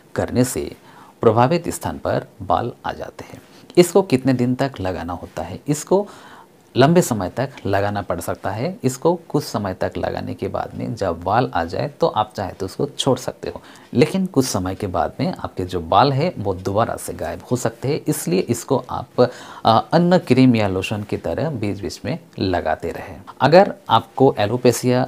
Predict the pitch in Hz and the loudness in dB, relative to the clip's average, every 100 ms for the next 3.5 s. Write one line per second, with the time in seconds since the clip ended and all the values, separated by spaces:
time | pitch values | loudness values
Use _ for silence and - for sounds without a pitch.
0 | - 98 90 104 107 92 87 85 90 127 | -2 -4 -4 -4 -4 -6 -2 -2 -2 -6
1 | - - 95 92 107 82 78 - - - | -8 -8 -6 -4 -4 -6 -14 -18 -16 -18
2 | _ _ 135 151 - 143 - - - - | _ _ 4 6 6 4 0 -20 -18 0
3 | 123 131 131 135 | 4 4 4 0